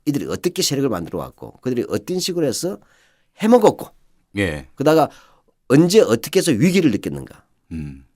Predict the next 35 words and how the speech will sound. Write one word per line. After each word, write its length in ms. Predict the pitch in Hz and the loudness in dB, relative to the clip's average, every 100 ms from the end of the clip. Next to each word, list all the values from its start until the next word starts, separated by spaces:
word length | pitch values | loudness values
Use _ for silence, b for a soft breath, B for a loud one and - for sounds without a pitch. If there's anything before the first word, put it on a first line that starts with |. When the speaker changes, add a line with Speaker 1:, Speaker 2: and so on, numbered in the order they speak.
| _ | _
Speaker 1:
이런 340 | - 208 226 226 | -6 -2 2 2
것들을 220 | 220 185 | 0 -2
잘 180 | 127 98 | -2 -2
알게 200 | 98 110 | 0 0
되다 220 | 104 90 | -2 -4
보면 340 | 80 98 80 B B | -4 -4 -4 B B
오늘날 320 | - 160 165 147 | -2 2 2 2
이들이 300 | 160 156 - | 2 0 0
자행하는 460 | 95 104 123 113 | -2 -2 0 0
역사 260 | 117 - 131 | -2 -2 -6
쿠데타 440 | - - 127 127 | -10 -18 -8 -8
범죄들을 640 | 85 80 87 90 87 85 104 | -8 -8 -6 -8 -6 -6 -8
잘 180 | - - | -10 -12
알 120 | 80 | -12
수 120 | 80 | -14
있고 320 | 73 - 95 | -14 -10 -10
그 100 | - | -8
내용을 240 | 92 107 78 | -4 -4 -4
알 60 | - | -10
수 140 | - | -16
있다. 300 | - - _ _ _ | -18 -20 _ _ _
이렇게 180 | - - | -14 -12
봅니다. 320 | 73 76 62 | -12 -12 -10
그래서 420 | 90 95 101 110 160 - | -10 -6 -2 -2 -4 -10
Speaker 2:
구체적인 440 | 135 180 180 180 | 0 4 4 4
사례를 720 | 160 214 208 208 202 185 170 151 | 4 6 6 6 4 4 2 0
접목해서 480 | 131 139 139 123 | 2 2 2 0
이렇게 180 | 117 101 | -2 -2
말씀해 380 | 98 95 120 107 | -2 -2 -2 -4
주시면 480 | 95 98 120 120 - | -6 -2 0 0 -2
Speaker 1:
네. 320 | 101 95 87 78 | -2 0 -2 -4
Speaker 2:
네, 120 | 90 | -4
훨씬 380 | 78 147 151 135 | -2 -2 2 2
더 160 | 120 | 2
그게 220 | 92 95 | -2 -4